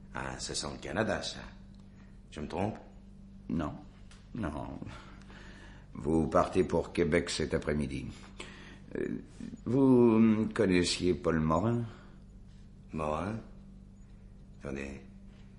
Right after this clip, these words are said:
Speaker 1: Euh, je crois avoir travaillé avec lui il y a quelques années, oui. Pourquoi ?
Speaker 2: Morin avait été grièvement blessé voici deux ans au cours d'une mission et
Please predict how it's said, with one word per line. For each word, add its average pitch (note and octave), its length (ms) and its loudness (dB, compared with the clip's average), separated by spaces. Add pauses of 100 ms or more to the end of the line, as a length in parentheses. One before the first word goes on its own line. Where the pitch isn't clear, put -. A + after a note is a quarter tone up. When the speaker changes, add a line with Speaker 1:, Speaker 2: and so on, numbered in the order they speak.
(400)
Speaker 1:
Euh, D2+ 180 -6
je D#2 140 -4
crois E2 220 2
avoir E2 200 2
travaillé D#2 340 -2
avec D2+ 260 -4
lui B2 100 -2
il - 20 0
y B2+ 40 0
a - 40 -4
quelques D2+ 360 -6
années, A2 320 -4
oui. E2 120 -6 (680)
Pourquoi ? E2 380 -2 (520)
Speaker 2:
Morin A2 360 6
avait G2 220 8
été F#2 280 6
grièvement F2+ 580 8
blessé D#2+ 500 2
voici D#2 500 0
deux D#2 360 2
ans F#2+ 160 6
au D#2+ 100 4
cours D#2 220 2
d'une D2 260 2
mission G#2 600 2
et D2 300 2